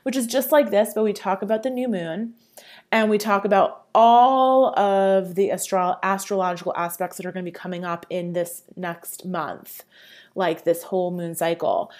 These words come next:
And then on the full moon, if you want to do that, which is really what everyone does, if you pay twenty-five dollars, you'll get that new moon astrocast, but you'll also get the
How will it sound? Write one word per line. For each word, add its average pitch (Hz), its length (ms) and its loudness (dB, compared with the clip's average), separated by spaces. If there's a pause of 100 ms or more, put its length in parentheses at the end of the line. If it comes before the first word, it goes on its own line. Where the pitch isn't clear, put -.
(280)
And 208 380 0
then 240 680 0
on 196 340 -2
the 180 100 -4
full 311 440 -4
moon, 240 260 -2
if 202 100 -6
you 208 120 -6
want 220 360 0
to - 120 -12
do 202 120 -4
that, 190 260 2
which 180 120 -8
is 196 120 -6
really 247 280 2
what 208 140 2
everyone 175 400 -2
does, 160 300 0
if 170 80 -8
you 180 80 -8
pay 190 160 -6
twenty-five 220 520 -4
dollars, 175 340 -2
you'll 170 100 -2
get 165 200 -6
that 170 200 -6
new 233 220 -4
moon 190 200 -2
astrocast, 156 640 -10
but 180 100 -6
you'll 175 220 -4 (120)
also 233 720 0 (500)
get 175 540 0 (100)
the 185 340 -2